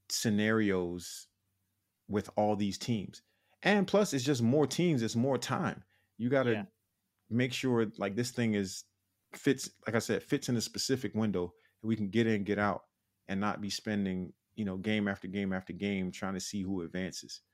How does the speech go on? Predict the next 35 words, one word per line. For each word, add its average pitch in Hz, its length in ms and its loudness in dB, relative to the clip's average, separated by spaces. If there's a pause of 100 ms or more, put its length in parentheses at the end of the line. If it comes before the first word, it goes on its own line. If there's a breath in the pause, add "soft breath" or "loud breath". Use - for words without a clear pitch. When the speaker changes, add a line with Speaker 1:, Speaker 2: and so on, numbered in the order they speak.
(240)
Speaker 1:
So 95 220 -6
super 151 340 0
dope 127 340 4 (280)
for 104 500 -2 (160)
everyone 113 360 2
involved 101 480 0
with 95 300 -4
creating 101 440 0
the 95 60 -4
Leagues 95 300 -4
Cup 92 300 -8 (500)
and 190 160 -2
this 95 100 -2
scoring 95 340 -6
format. 90 540 -6 (120)
I 98 100 0
think 87 260 -8
is 85 160 -10 (160)
very, 87 440 -2
very 82 280 -8
cool. - 300 -14 (1040)
Speaker 2:
Yeah, 156 280 0
I 131 180 -4
really 147 300 -6
like 123 200 -6
it 110 120 -16
too. 123 280 -6
I 120 140 -8
think, 120 400 -10 (140)
um, 107 800 -8 (440)
I 123 120 -8
think 123 320 -14
one 113 220 -12
of 107 220 -14
the 104 580 -14